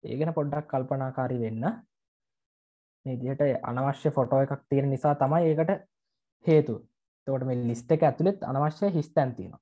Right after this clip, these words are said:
ඒවා අපිට පුළුවන් බෑක් ස්පේස් එක ක්ලික් කරලා මේ විදිහට මකලා දාන්න. බලන්න ලොකු ඉඩක් ඉතුරුලා තියෙන්නේ අනවශ්‍ය හිස් තැන්, අ, ලිස්ට් එක ඇතුළේ තියෙන නිසා.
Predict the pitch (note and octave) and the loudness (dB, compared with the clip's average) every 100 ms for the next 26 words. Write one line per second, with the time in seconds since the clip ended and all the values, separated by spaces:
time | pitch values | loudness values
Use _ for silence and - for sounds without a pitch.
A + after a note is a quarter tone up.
0 | _ C3 C3+ C#3+ D3 F3+ F#3+ C3+ - - | _ -2 0 0 2 4 4 0 -2 0
1 | D3+ D3+ D3+ D3+ C#3+ F3 G#3+ F#3+ F3+ G3+ | 0 2 -2 -2 -4 0 0 0 0 0
2 | C#3+ C#3+ A#2+ G2+ - _ _ _ _ _ | 0 -2 -6 -8 -14 _ _ _ _ _
3 | _ _ _ _ _ _ _ _ _ _ | _ _ _ _ _ _ _ _ _ _
4 | _ _ _ D3+ D3+ D3+ - _ _ - | _ _ _ -2 0 -2 -10 _ _ -6
5 | B2+ E3 C#3 C#3+ D3+ E3 D#3+ E3 D#3+ D#3+ | -2 2 2 2 0 -2 0 2 2 2
6 | D#3+ E3+ A3+ D#3 D3 D#3+ - F3 D3 - | 0 0 0 0 -2 -6 -4 -4 -6 -2
7 | F3+ C#4 - - D3+ C#3+ C#3+ C#3 C3 - | 0 0 -8 -6 -2 0 0 -2 -2 -4
8 | G3 G3 E3+ G3 A3+ G3 C#3 A2+ - | -2 2 2 2 4 4 2 0 -8